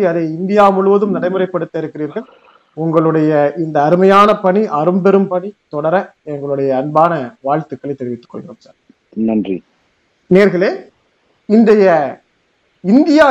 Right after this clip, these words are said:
Speaker 1: எதிர்கொள்ளும் மிகப்பெரிய சவாலான எதிர்கால விவசாயம்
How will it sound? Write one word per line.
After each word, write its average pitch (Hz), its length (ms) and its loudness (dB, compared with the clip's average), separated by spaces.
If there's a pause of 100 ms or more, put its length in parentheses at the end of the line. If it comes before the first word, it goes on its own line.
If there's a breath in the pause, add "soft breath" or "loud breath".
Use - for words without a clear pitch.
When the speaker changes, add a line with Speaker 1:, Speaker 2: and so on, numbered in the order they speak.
Speaker 1:
எதிர்கொள்ளும் 226 640 2
மிகப்பெரிய 254 500 -2 (140)
சவாலான 185 520 2 (800)
எதிர்கால 269 520 4
விவசாயம் 220 680 0